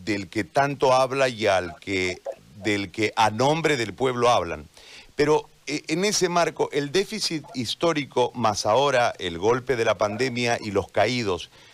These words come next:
hablo del, de los recursos humanos, ¿cuál era la necesidad de Cochabamba, históricamente hablando, en relación a ítems, y cuál es hoy,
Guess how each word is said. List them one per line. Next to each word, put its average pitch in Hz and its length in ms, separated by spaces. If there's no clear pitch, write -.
hablo 127 360
del, 104 360
de 98 100
los 98 160
recursos 123 540
humanos, 117 540
¿cuál 185 240
era 214 240
la 147 60
necesidad 131 680
de 156 100
Cochabamba, 123 640
históricamente 110 680
hablando, 98 600
en 87 100
relación 87 420
a 113 60
ítems, 127 520
y 123 120
cuál 175 360
es 175 280
hoy, 180 380